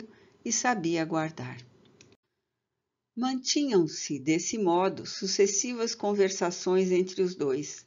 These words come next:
sentimentais, saudosistas. Passados seis meses de atenção e doutrinação em benefício de Túlio,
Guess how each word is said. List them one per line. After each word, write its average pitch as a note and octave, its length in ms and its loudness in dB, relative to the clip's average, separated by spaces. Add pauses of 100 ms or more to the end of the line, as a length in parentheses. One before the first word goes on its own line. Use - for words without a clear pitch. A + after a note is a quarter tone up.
sentimentais, E3 1080 -2
saudosistas. - 1000 -8 (960)
Passados A#3+ 600 4
seis A3+ 280 -2
meses E3 540 2
de D#3 160 2
atenção E3 580 2
e F3 60 4
doutrinação C#3+ 840 -2
em D3+ 120 0
benefício D3 720 -2
de C3 160 -6
Túlio, D#3 500 0